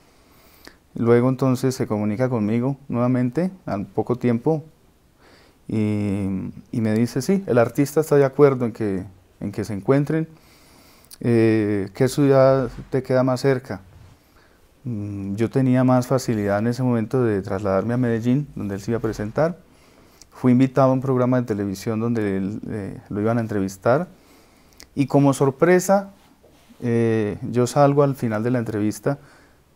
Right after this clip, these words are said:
salgo, estaba escondido ahí como en un closetcito, en una habitación pequeñita, salgo yo a cantarle.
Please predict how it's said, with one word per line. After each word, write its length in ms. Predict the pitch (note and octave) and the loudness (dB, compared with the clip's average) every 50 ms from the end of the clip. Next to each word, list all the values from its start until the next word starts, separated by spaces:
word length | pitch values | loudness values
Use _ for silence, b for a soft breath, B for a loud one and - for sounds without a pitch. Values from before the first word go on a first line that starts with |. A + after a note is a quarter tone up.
| _ - | _ -14
salgo, 640 | - - - A#2+ A2+ A#2+ A#2+ C3+ C3+ C3 C3+ C3 C#3+ D3 | -8 0 2 2 4 4 4 2 2 2 0 -2 -4 -6
estaba 320 | - - - - A2+ A#2 C3 | -8 -10 -4 0 0 2 2
escondido 540 | C3+ - - A#2+ A2 G#2+ B2 C#3 D3 D3+ C#3+ | 0 -2 -6 -6 -4 -2 0 0 0 2 2
ahí 140 | C#3 C#3 | 0 0
como 220 | C3 - C#3+ C#3 B2+ | -2 -2 -2 -2 0
en 80 | A#2+ | 0
un 500 | A#2 A#2 A#2+ A#2+ B2 B2 A#2+ A#2+ A#2 A#2+ - - _ _ _ | 0 -2 -2 -2 -2 -2 -2 -4 -6 -8 -10 -16 _ _ _
closetcito, 680 | - C#3+ C#3 B2+ - - G#2+ - - B2 A#2+ A#2+ - C3+ | -2 0 0 0 0 -4 -8 -4 -2 -4 -2 -2 -2 -2
en 60 | B2+ | 0
una 160 | B2+ B2+ C3 | 0 0 0
habitación 400 | B2+ B2 B2 A2+ G#2+ - A2 A2 | -2 -2 -4 -4 -6 -6 -6 -6
pequeñita, 540 | - C3 B2+ A#2+ A#2 A#2 A2+ - C#3 C#3+ C#3 b b b b b b b b | -4 -2 -2 0 0 -2 -2 -2 -4 -6 -6 b b b b b b b b
salgo 400 | - - - A#2+ A#2 A#2+ B2 B2+ | -12 -2 0 2 2 2 2 0
yo 300 | B2 C3 C3 C#3 D3 - | 0 0 0 0 -2 -2
a 80 | C3+ - | -6 -6
cantarle. 640 | - A2 G2 F#2+ G#2 A2 G#2 - E2 C#2 C#2+ - | -6 -8 -8 -4 -4 -4 -4 -2 -4 -8 -8 -10